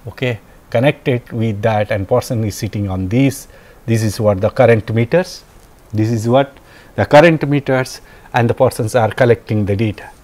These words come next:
So if you can see that how much of risk the person took it to just do a survey in a rivers. But today we have a,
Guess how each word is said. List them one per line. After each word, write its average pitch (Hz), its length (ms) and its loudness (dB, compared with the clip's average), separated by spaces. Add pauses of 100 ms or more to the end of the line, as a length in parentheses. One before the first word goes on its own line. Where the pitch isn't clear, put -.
(120)
So 107 220 -8
if 113 180 -4
you 120 60 -12
can 104 180 -6
see 127 240 -2
that 104 220 -4 (280)
how 131 160 2
much 131 220 0
of 127 100 -10
risk - 460 -4 (200)
the 113 80 -6
person 120 360 -6 (1300)
took 160 320 2
it 110 300 -2 (400)
to 117 160 4
just 151 380 0
do 131 220 4
a 113 140 2
survey 101 500 0 (480)
in 104 160 -4
a 98 80 -2
rivers. - 540 -8 (340)
But - 240 -4
today 233 380 2
we 143 200 2
have 165 280 6
a, 143 340 4